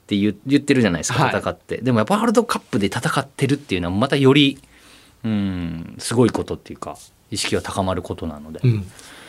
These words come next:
Speaker 1: それを間近に見てると、「うわ、代表ってすごいな」っていうので、自分が少しずつこう見えてくるっていう感覚ですかね。
Speaker 2: 九十九年、二千年の福西崇史はどうなんでしょう？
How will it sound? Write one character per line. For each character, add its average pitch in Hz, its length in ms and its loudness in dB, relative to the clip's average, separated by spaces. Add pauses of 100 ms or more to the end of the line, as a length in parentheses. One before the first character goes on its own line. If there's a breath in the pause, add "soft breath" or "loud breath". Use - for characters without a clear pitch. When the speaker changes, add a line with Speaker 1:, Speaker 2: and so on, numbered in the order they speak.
(800 loud breath)
Speaker 1:
そ - 180 -4
れ 107 80 4
を 107 40 2
間 101 160 2
近 98 200 0
に 101 60 2
見 101 60 0
て 95 80 -2
る 90 120 -4
と、 85 120 -6
「う 78 120 -12
わ、 82 120 -10
代 80 240 -6 (100)
表 85 160 -8
っ - 40 -20
て - 180 -12
す 85 380 -8
ご 87 160 -6
い 85 60 -2
な」 78 320 -10
っ - 20 -20 (160)
て 131 100 2
い 170 100 6
う 196 60 8
の 254 140 8
で、 214 80 6
自 117 180 2
分 110 160 2
が 104 100 0
少 - 220 -4
し - 120 -4
ず 156 160 -4
つ - 80 -12
こ - 120 -4
う 98 40 0
見 110 160 4
え 95 60 2
て 92 120 -4
く - 100 -8
る 85 80 -4
っ 78 40 -8
て - 160 -10
い 85 120 -8
う 85 100 -12 (100)
感 85 200 -8
覚 85 240 -10
で - 80 -10
す - 100 -12
か - 100 -20
ね。 - 100 -20 (2500)
Speaker 2:
九 117 300 -2
十 101 280 -6
九 120 220 -2
年、 107 240 -8
二 139 220 4
千 190 320 6
年 190 180 8
の 185 80 8
福 175 200 4
西 165 140 2
崇 151 220 0
史 147 80 4
は 120 60 4
ど 135 100 4
う 147 40 4
な 117 100 2
ん - 20 -2
で 107 60 -8
し - 100 -6
ょ - 200 -8
う？ - 20 -20